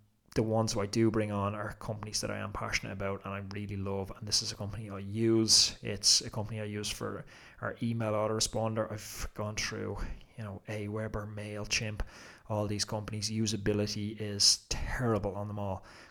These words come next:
compared to ClickFunnels. The user interface, the user journey, it's amazing. I'm not a techie person, so it's, for me, it's just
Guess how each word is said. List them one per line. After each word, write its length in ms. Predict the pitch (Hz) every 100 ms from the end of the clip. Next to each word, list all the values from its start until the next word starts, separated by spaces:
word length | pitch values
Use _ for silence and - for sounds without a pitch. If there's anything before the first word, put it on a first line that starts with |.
| -
compared 340 | 113 107 101
to 40 |
ClickFunnels. 560 | - 104 - 107 101 101
The 80 | 110
user 340 | 107 101 107
interface, 440 | 107 107 104 104 -
the 80 |
user 220 | 107 104 101
journey, 440 | 107 107 104 104
it's 160 | 107 -
amazing. 520 | 107 101 101 101 110 95
I'm 300 | 113 101 104
not 180 | 107 110
a 40 |
techie 380 | - 107 107 107
person, 420 | 104 101 - 104
so 200 | - 101
it's, 160 | 98 -
for 200 | - 110
me, 240 | 107 104
it's 120 | 101
just 280 | - 104 -